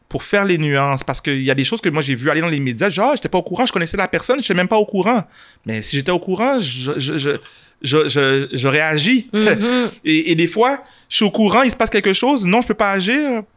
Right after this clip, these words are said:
Speaker 1: parce qu'il y a quelque chose qui se passe qui fait en sorte que j'agis pas non plus.
Speaker 2: Mm-hmm.
Speaker 1: Je peux parler juste de ma personne seulement, mais c'est ça que je retiens, en fait, dans ton, dans ton partage, cette, euh, ces espaces-là de conversation.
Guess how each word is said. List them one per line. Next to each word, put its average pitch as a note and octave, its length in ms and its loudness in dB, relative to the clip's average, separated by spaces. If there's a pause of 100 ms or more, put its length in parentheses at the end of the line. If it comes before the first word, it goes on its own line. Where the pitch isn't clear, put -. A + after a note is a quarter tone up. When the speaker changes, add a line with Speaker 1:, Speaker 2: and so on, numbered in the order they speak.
(140)
Speaker 1:
parce F3+ 200 0
qu'il A#3+ 180 0
y G#3+ 80 2
a F3 40 2
quelque F#3 140 -2
chose C4 160 0
qui F#3 100 -6
se - 80 -4
passe A#3+ 300 -2
qui - 100 -10
fait G3+ 40 -2
en F3+ 60 -2
sorte B3+ 160 -4
que G#3+ 60 0
j'agis E3+ 280 -2
pas A3+ 140 0
non G#3+ 180 2
plus. B3 300 2
Speaker 2:
Mm-hmm. F#3+ 320 -2
Speaker 1:
Je F3 100 -6
peux G3 80 -4
parler E3+ 200 2
juste E3+ 120 0
de E3 60 0
ma D3+ 120 0
personne E3+ 400 -2
seulement, D3 300 0
mais C#3+ 100 -2
c'est D#3 120 -8
ça A#3 100 -4
que A3 100 -4
je C3+ 80 -6
retiens, D#3+ 360 -2
en B2 60 -2
fait, B2+ 180 -6
dans A#2 120 -6
ton, A#2+ 380 -6 (500)
dans B2 80 -6
ton B2+ 100 -2
partage, C#3+ 540 -2
cette, - 220 -6
euh, A#2+ 320 -2 (720)
ces C3 280 -4
espaces-là F3+ 380 -2
de - 40 -18
conversation. A#2+ 720 -4